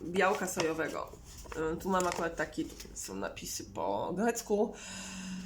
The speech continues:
Em, jest to po prostu sproszkowany, sproszkowany izolat sojowy. Ja sobie tego dodaję albo do smoothie, można tego dodać do jogurtu roślinnego.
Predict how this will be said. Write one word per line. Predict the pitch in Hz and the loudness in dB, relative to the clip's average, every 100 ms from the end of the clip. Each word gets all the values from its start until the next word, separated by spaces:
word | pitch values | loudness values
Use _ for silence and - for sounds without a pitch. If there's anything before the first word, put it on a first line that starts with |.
| - - - - | -8 -8 -6 6
Em, | 202 202 196 196 196 196 190 190 196 - - - - - - - - - - - - - - - | 10 10 10 10 10 10 6 2 -4 -12 -18 -12 -12 -12 -18 -18 -16 -14 -14 -16 -16 -16 -18 -12
jest | - 285 | -10 -2
to | 294 | 0
po | 294 | 4
prostu | 302 - | 4 4
sproszkowany, | 285 302 277 277 262 262 226 - - - - 196 - | 2 2 2 6 8 8 6 4 -4 -10 -10 -10 -10
sproszkowany | - - 233 - 226 226 220 | -12 -4 -2 4 6 8 8
izolat | 208 196 214 220 220 | 4 6 8 8 6
sojowy. | 226 208 208 196 190 | 8 8 8 6 6
Ja | 190 | 6
sobie | - 214 226 | 6 4 4
tego | 196 | 4
dodaję | 202 190 185 165 | 4 6 6 8
albo | 180 185 | 6 6
do | 208 - | 4 2
smoothie, | - 202 208 196 | 2 2 4 4
można | 196 220 | 6 6
tego | 220 208 214 | 4 4 4
dodać | 214 220 - | 6 6 6
do | 202 | 6
jogurtu | 214 214 202 208 196 185 196 - - - - - | 8 6 4 4 4 4 2 -2 -14 -16 -14 -2
roślinnego. | 190 - 208 190 190 180 185 175 | -2 2 4 6 6 6 8 8